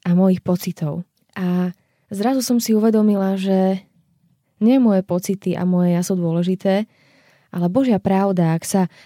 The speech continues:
Pán rozhodol prísť do blízkej budúcnosti,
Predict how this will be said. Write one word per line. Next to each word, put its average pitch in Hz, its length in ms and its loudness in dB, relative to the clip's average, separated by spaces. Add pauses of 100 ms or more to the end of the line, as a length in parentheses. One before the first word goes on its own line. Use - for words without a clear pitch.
Pán 214 400 0 (480)
rozhodol 226 480 2
prísť 226 560 0 (400)
do 175 480 0 (320)
blízkej 220 400 0
budúcnosti, 180 880 -6